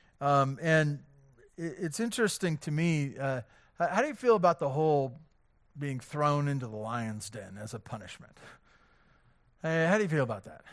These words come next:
You know, that, that sounds pretty, uh, pretty graphic, huh? Um, and barbaric and brutal. And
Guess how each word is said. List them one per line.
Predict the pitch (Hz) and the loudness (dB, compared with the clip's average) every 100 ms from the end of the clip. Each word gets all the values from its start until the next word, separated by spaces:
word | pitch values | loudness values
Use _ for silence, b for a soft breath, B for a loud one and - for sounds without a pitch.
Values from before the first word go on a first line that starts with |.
| B | B
You | 139 | -4
know, | 127 123 | -4 -2
that, | 131 139 | -2 -2
that | 151 | -2
sounds | 147 180 180 - | 0 0 0 -4
pretty, | - 170 156 143 | 0 2 2 4
uh, | 139 123 110 - _ _ _ _ _ _ _ | 4 2 -2 -8 _ _ _ _ _ _ _
pretty | - 165 | -4 -2
graphic, | 147 143 202 - 127 113 | 0 2 2 2 -4 -2
huh? | 147 185 - _ b b b b - | 0 0 -6 _ b b b b -6
Um, | 139 139 139 131 127 | 2 4 4 2 -2
and | - 170 160 135 B B | 0 2 2 -2 B B
barbaric | 135 170 165 127 190 220 208 147 - 165 | 8 10 10 8 10 12 12 10 4 -2
and | 143 135 | -2 -2
brutal. | 151 185 208 208 180 120 107 B B _ _ _ _ _ _ _ _ _ _ _ - | 2 4 6 6 6 4 -2 B B _ _ _ _ _ _ _ _ _ _ _ -6
And | 156 156 147 | 0 2 2